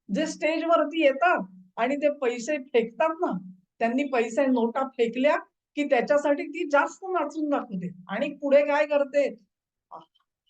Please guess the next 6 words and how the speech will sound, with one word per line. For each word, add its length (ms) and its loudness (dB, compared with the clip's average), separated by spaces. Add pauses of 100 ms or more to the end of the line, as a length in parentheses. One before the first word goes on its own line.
हावभाव, 600 2
अंगविक्षेप, 800 -2 (520)
त्याच्याबद्दल 580 2
मी 160 0
बोलत 420 -2
नाही, 180 -8